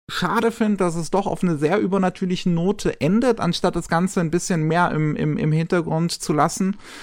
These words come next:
und so ein bisschen... Ähm, ja, den Anschein zu geben, was, was er dann, sowas, was Satoshi Kon ja dann später, äh, immer wieder macht, dieses Vermischen von Realität und, und Fiktion. Hier ist es halt ziemlich klar, was Sachlage ist am Ende.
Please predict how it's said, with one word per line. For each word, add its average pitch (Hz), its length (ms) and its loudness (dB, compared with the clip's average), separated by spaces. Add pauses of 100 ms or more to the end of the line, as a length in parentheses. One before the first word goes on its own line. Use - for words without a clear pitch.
(140)
und 143 80 0
so 143 100 0
ein 147 120 0
bisschen... 156 600 0 (120)
Ähm, 131 800 2 (180)
ja, 131 220 4
den 127 160 0
Anschein 160 560 0
zu 170 160 -2
geben, 151 460 2
was, 123 240 -2
was 123 180 -2
er 127 60 2
dann, 123 220 2 (360)
sowas, 117 240 -2
was 120 160 0
Satoshi 135 380 0
Kon 143 180 0
ja 135 80 4
dann 120 140 2
später, 147 560 2
äh, 135 240 2
immer 143 240 0
wieder 135 160 2
macht, 143 320 0
dieses 110 360 -6
Vermischen 131 540 2
von 127 160 -2
Realität 123 800 0
und, 123 400 2
und 123 220 0
Fiktion. 160 540 2 (380)
Hier 156 240 4
ist 131 120 0
es - 160 -6
halt 147 280 2
ziemlich 131 560 -2
klar, 117 380 4
was 110 220 0
Sachlage 107 720 0
ist 101 240 0
am 110 140 2
Ende. 110 340 4